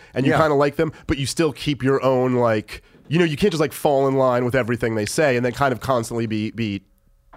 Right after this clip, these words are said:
Speaker 1: thinking it through for yourself.
Speaker 2: Totally. It just, it sounds, I mean, I understand one of the reasons people do it is because they win every fight, and it's enter-, entertaining to see a fight like that. Like, you don't see Hulk Hogan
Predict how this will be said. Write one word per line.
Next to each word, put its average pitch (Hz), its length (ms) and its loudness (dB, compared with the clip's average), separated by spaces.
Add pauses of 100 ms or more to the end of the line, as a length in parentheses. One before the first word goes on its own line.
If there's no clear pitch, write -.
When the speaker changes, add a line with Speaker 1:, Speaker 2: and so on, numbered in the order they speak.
(380)
Speaker 1:
thinking 131 320 -2
it 123 120 -2
through 127 180 -2
for 123 100 -8
yourself. 107 580 -2 (120)
Speaker 2:
Totally. 156 460 2 (220)
It 143 100 0
just, 156 400 -4 (500)
it 131 180 -6
sounds, 151 760 -4
I 127 60 -2
mean, 143 160 0
I 139 240 0
understand 139 520 -2
one 135 100 0
of - 20 -4
the 135 80 -4
reasons 123 300 -6
people 127 280 -12
do 117 220 -2
it 151 160 -4 (300)
is 117 160 -4
because 117 560 -4 (640)
they 123 100 0
win 156 220 0
every 147 200 -2
fight, 135 400 -2
and 160 120 0
it's 190 100 -6
enter-, 226 320 -4
entertaining 196 640 -2
to 110 80 -6
see 110 140 -8
a 101 40 -4
fight 107 260 -4
like 101 140 -8
that. 92 240 -10
Like, 123 160 -6
you 160 80 -4
don't 196 240 -4
see 165 220 -6
Hulk 135 260 -2
Hogan 120 440 -2